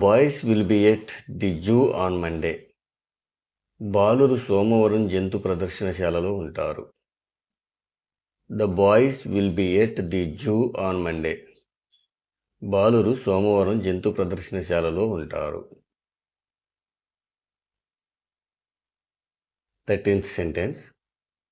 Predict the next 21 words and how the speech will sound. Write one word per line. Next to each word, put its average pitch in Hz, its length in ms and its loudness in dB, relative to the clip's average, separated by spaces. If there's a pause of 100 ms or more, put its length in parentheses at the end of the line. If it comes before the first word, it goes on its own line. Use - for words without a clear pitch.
(880)
The 113 80 2 (180)
cow 143 160 8 (220)
will 110 320 2
be 101 140 2
a 90 80 0 (100)
symbol 110 320 4
of 113 260 2 (360)
unity 98 360 0
from 90 300 -6
tomorrow, 78 420 -6 (380)
said 98 240 0 (120)
the 87 140 -4
సీఎం. 78 420 -8 (1900)
ఆవు 120 380 0 (300)
రేపటి 110 400 2
నుండి 113 240 4 (160)
ఐక్యతకు 120 580 -2
చిహ్నంగా 101 500 0
ఉంటుందని 92 560 0 (120)
సీఎం 90 420 -4
తెలిపారు. 78 540 -6